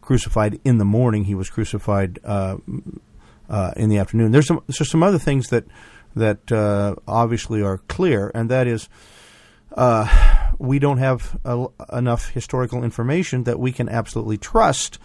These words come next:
but the information that we do have, which seems to be corroborated between,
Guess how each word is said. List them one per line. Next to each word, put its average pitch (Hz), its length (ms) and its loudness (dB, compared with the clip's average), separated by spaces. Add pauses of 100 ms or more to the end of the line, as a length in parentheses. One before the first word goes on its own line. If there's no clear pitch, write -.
(440)
but 131 360 0
the 123 300 0
information 127 560 0
that 120 120 -4
we 117 140 -2
do 208 300 0
have, 98 580 -4
which 135 320 0
seems 190 300 0
to 135 100 -2
be 123 100 -2
corroborated 117 760 -2
between, 113 600 0